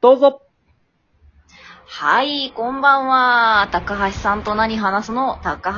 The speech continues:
Speaker 2: 橋でございます。
Speaker 1: よろしくお願いします。
Speaker 2: はい、よろしくお願いします。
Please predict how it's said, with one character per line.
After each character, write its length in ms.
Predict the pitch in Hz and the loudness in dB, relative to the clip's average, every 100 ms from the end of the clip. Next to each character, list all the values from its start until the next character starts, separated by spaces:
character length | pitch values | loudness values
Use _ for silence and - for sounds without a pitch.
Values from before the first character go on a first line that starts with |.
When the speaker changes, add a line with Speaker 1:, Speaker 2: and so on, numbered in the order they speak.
| 226 | -6
Speaker 2:
橋 140 | 277 | -6
で 100 | 262 | -6
ご 140 | 254 226 | -4 -2
ざ 140 | 277 | -2
い 40 | 294 | 0
ま 1000 | 294 285 269 262 247 233 214 202 175 135 | 0 2 4 4 4 4 4 4 2 -2
す。 560 | - - - - - | -8 -16 -16 -18 -2
Speaker 1:
よ 120 | 180 262 | 4 6
ろ 100 | 285 | 6
し 80 | |
く 60 | 294 | 2
お 20 | |
願 100 | 285 | 2
い 20 | |
し 60 | 285 | 4
ま 140 | 285 | 4
す。 180 | - - | 2 -6
Speaker 2:
は 60 | - - - - - - - - 269 | -14 -6 -6 -4 -8 -8 -10 -12 -8
い、 40 | 285 | -6
よ 80 | |
ろ 60 | 277 | -4
し 80 | 339 | -4
く 40 | |
お 40 | 285 | -4
願 80 | 285 | -4
い 80 | 294 | -2
し 40 | |
ま 160 | - | -2
す。 60 | 311 | -2